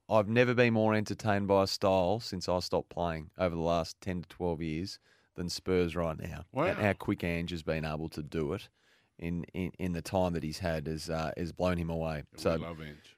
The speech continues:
Speaker 1: pretty, pretty heavy praise.
Speaker 2: We love Ange.
Speaker 1: Yep. All right, there you go.
Speaker 2: Cricket was a bit of a, you know,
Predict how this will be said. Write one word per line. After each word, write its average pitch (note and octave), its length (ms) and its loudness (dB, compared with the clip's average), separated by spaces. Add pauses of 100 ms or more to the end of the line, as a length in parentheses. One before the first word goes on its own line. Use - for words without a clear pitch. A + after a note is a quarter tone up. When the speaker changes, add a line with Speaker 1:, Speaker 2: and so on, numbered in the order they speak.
Speaker 1:
pretty, A#2 280 6
pretty B2 440 4
heavy G#2 240 6
praise. F#2 560 2 (100)
Speaker 2:
We G2+ 140 -2
love G2 240 4
Ange. F#2 500 -4
Speaker 1:
Yep. G#2 220 6 (200)
All A2+ 140 10
right, A#2 260 10
there A#2+ 120 8
you B2 80 8
go. B2 160 10
Speaker 2:
Cricket A#2 240 10
was B2+ 120 8
a A2+ 60 8
bit A#2+ 140 10
of A2 80 12
a, G#2 160 10 (200)
you A2 80 4
know, C3 140 6